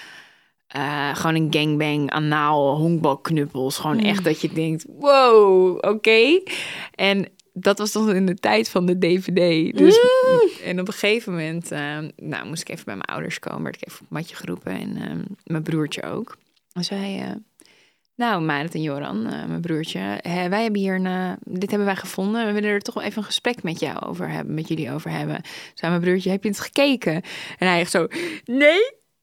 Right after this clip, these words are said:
Speaker 1: En mijn moeder zo, "Niet liegen." Hij zo, "Oké." En ze wilde echt zo... Toen zei ze tegen mij, "Is dit ook wa-,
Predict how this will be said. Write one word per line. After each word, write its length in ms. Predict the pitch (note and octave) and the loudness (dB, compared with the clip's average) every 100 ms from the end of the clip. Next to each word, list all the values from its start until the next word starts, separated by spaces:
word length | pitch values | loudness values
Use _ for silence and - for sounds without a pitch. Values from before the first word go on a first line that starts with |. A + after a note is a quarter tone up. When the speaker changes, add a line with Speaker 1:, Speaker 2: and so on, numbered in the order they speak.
| _ | _
Speaker 1:
En 200 | G3+ G#3 | 2 4
mijn 120 | G3+ | 6
moeder 220 | G3 G3+ G3 | 4 4 2
zo, 100 | - | 2
"Niet 200 | G4 G4 | 2 2
liegen." 220 | F#4 F#4 | 2 0
Hij 100 | C4+ | 0
zo, 80 | - - - G4+ | 2 -2 4 4
"Oké." 400 | G4 - B4 C5+ - | 4 2 2 0 0
En 180 | G#3+ C4 | 2 2
ze 60 | |
wilde 220 | C4 C4 B3 | 4 4 4
echt 220 | C4 C#4+ | 0 2
zo... 300 | B3 A#3 A#3 - - A3 | 4 4 2 -2 0 0
Toen 160 | A3 | 0
zei 160 | A3+ A3 | 2 0
ze 60 | G#3+ | 0
tegen 180 | G#3+ | -2
mij, 340 | G#3+ G#3+ A#3 - _ _ | -2 -2 -4 -10 _ _
"Is 160 | B3+ C4+ | -4 -2
dit 160 | C#4 | -2
ook 240 | - A#3+ - A3+ | -2 -4 -6 -14
wa-, 200 | - F#3+ | -4 -4